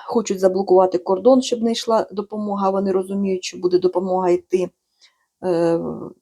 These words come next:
дуже велика. Е, тому, тому робиться все можливе для того, щоб, м, щоб послабити Україну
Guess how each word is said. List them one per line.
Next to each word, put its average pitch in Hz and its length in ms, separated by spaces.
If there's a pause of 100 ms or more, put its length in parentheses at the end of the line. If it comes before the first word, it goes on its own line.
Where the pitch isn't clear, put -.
(100)
дуже 185 380
велика. 180 600 (1300)
Е, 185 360 (140)
тому, 240 480 (240)
тому 233 480 (720)
робиться 202 500
все 202 260
можливе 196 520
для 175 140
того, 214 340
щоб, - 360 (1700)
м, 196 320
щоб - 260
послабити 190 760 (1600)
Україну 185 640